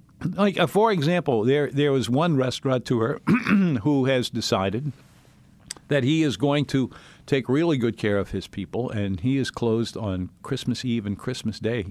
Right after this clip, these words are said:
every year that I can remember. It's all at Dickie Brennan's restaurants. Uh, he doesn't open on Christmas Eve or Christmas Day.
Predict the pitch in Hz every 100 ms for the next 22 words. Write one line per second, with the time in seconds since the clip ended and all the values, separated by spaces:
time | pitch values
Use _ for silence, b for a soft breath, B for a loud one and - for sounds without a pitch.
0 | - - - 151 151 135 120 151 127 98
1 | - 143 165 113 101 92 120 151 101 87
2 | B B B - - 147 165 131 101 -
3 | 156 104 120 139 104 82 76 73 - -
4 | - - - 110 87 - 107 110 117 120
5 | 113 120 - 104 95 90 - - 104 -
6 | 92 - - 110 - - - 82